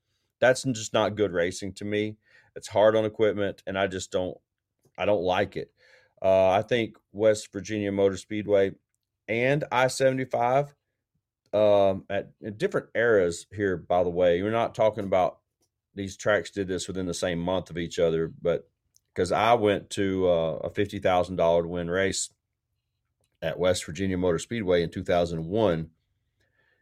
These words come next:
And the first time I'd ever been to I seventy-five was about five years ago. So, so these are,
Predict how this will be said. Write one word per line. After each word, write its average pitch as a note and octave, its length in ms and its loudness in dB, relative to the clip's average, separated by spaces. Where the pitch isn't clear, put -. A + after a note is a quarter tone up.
And F2 160 -4
the E2+ 40 -4
first G2 220 2
time F#2+ 180 0
I'd F2+ 120 4
ever E2+ 160 2
been F2 140 2
to D#2+ 60 2
I E2+ 100 4
seventy-five F2 600 0
was D#2+ 140 -6
about D2 400 -2
five E2+ 360 0
years F#2 280 -2
ago. D2 300 -4
So, E2+ 380 -2
so F#2+ 180 2
these A#2+ 180 2
are, G2 140 -8